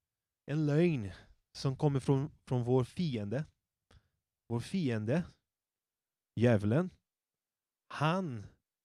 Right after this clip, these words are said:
ljuger så mycket och han säger att vi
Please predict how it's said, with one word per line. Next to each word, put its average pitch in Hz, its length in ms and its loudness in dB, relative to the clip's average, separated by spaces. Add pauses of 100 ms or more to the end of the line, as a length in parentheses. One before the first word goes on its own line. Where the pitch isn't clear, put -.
(140)
ljuger 160 640 -2
så 214 300 0
mycket 165 500 -2 (520)
och 131 140 -4
han 180 200 -2
säger 151 320 4
att 135 240 0
vi 151 500 2